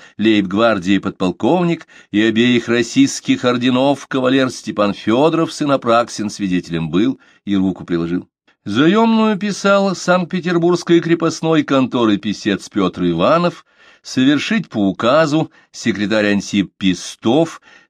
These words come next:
тысяча семьсот пятьдесят пятого году февраля в двадцатый день, сия заемная в Санкт-Петербургской крепостной конторе в книге записана. От письма двенадцать рублев семьдесят две копейки,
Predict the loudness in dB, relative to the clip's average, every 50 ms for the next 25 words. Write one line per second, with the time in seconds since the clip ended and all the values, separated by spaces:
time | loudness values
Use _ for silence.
0 | _ _ -6 -6 -6 -4 -4 -6 -4 -4 -4 -4 -2 -2 -4 -4 -4 -4 -6 -4
1 | -4 -4 -4 -4 -2 -2 -2 -2 -2 -2 -2 -2 -2 -2 0 0 0 0 0 0
2 | -2 -2 -4 -4 -4 -2 0 0 0 2 0 0 0 -2 -6 -6 -4 -2 -2 -2
3 | -2 -2 -2 -2 -2 -2 -2 -2 0 0 0 0 -2 -6 _ -20 -20 _ -18 -8
4 | -4 -2 0 2 2 2 2 2 2 2 2 2 2 2 2 2 2 0 0 -2
5 | -2 -2 -2 -2 -2 -2 -4 -6 -4 -2 -2 -2 0 0 0 -2 -2 -4 -6 -6
6 | -4 -4 -4 -2 -2 -4 -4 -4 -6 -8 -6 -4 -4 -4 -2 -2 -2 -2 0 -2
7 | -2 0 0 2 2 2 0 -2 -4 -4 -4 -2 -4 -4 -4 -4 -4 -2 -2 -2
8 | -2 -4 -6 -8 -8 -6 -6 -6 -8 -10 _ _ _ _ _ _ _ _ -20 -20
9 | _ -4 0 0 0 0 -2 -4 -4 -4 -4 -2 0 0 2 4 2 2 0 -2
10 | -4 -2 0 0 2 0 0 0 -2 -2 -2 -2 0 -2 0 2 2 2 2 2
11 | 0 -2 -4 -2 0 0 0 -2 -4 -6 -8 -8 -4 -4 -4 -4 -4 -6 -6 -4
12 | -2 -2 -2 -2 -6 -14 -20